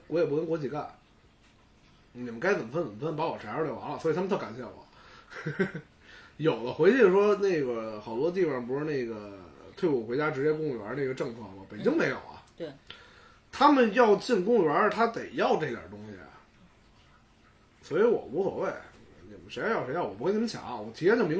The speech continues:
Speaker 1: 明说了，也没有什么暗地里暗偷偷的就背地里捅你一刀什么这那的，干嘛呀？何必呢？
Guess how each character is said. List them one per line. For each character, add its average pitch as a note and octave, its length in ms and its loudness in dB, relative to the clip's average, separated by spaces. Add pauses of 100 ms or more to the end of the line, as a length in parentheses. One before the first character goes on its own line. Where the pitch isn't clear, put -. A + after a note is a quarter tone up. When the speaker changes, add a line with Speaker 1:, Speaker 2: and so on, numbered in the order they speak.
(100)
Speaker 1:
明 G#3 160 2
说 D4 180 4
了， - 160 0 (1300)
也 A2+ 80 -12
没 B2+ 100 -2
有 F#3+ 160 4
什 D#3 60 -2
么 F#3 100 0
暗 E3+ 180 -2
地 E3+ 100 4
里 A#2 300 -4 (1080)
暗 D3 120 -4
偷 D#3+ 160 4
偷 E3 240 6
的 A#2+ 320 -2
就 B2 140 -6 (120)
背 C#3 120 -2
地 C3+ 120 -2
里 B2 100 -6
捅 B2+ 260 -10
你 C3 80 -6
一 A2 40 -8
刀 A#2 180 -8
什 A2 60 -10
么 A2+ 80 -10
这 A#2 100 -10
那 A#2 100 -10
的， G2 160 -14 (280)
干 - 200 -16
嘛 F#3+ 160 -14 (100)
呀？ F2+ 100 -18
何 - 180 -12
必 B3+ 180 -8
呢？ - 80 -12